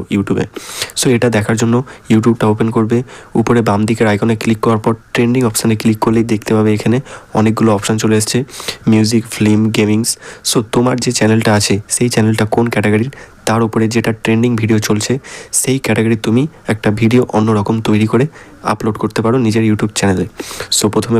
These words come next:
বুঝে গেছো। So এরপর দেখে নেবো দ্বিতীয় যে ট্রিকটা আছে। So এই ট্রিক্সটা প্রায় ইউটিউবাররা ব্যবহার করে থাকে। ধরো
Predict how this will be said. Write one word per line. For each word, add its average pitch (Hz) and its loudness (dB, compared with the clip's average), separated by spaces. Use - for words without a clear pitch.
বুঝে 113 2
গেছো। 117 -2
So - 0
এরপর 117 0
দেখে 117 -2
নেবো 120 0
দ্বিতীয় 131 2
যে 123 0
ট্রিকটা 110 -4
আছে। 95 -4
So - 0
এই 131 0
ট্রিক্সটা 135 -2
প্রায় 127 0
ইউটিউবাররা 117 0
ব্যবহার 107 0
করে 113 0
থাকে। - -4
ধরো 117 2